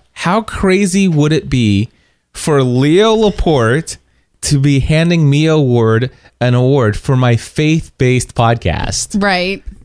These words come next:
Speaker 1: You know, where everybody in the world knows me for Podcast Answer Man.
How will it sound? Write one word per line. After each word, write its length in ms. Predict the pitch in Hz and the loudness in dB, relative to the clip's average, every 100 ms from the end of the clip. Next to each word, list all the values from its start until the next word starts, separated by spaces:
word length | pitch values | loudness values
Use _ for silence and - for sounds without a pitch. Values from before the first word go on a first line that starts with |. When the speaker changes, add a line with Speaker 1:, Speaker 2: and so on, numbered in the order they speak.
| - | -4
Speaker 1:
You 120 | 139 | 0
know, 180 | 139 151 | 2 2
where 180 | 151 - | 2 2
everybody 480 | 180 202 220 196 180 | 0 2 2 2 2
in 100 | 156 | 2
the 80 | 139 | 2
world 260 | 139 135 | 2 2
knows 380 | 123 123 135 131 | 2 2 0 0
me 160 | 107 98 | 0 0
for 180 | 117 104 | 0 0
Podcast 520 | 123 113 113 104 - | 0 0 0 0 0
Answer 320 | 123 127 104 | -2 0 0
Man. 380 | 92 87 87 | 0 0 0